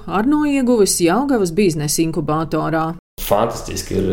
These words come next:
Speaker 2: Lijā Jelgavas biznesa inkubātora komanda, jo, jo, jo viņi dara visu iespējamo, lai palīdzētu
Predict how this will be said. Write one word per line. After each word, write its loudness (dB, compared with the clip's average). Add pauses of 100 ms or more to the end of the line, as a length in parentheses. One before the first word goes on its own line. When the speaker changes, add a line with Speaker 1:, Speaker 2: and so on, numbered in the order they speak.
Speaker 2:
Lijā 2
Jelgavas 0
biznesa -2
inkubātora 0
komanda, 0
jo, 0
jo, 0
jo -4
viņi 0
dara 2
visu 0
iespējamo, 0
lai 0
palīdzētu -2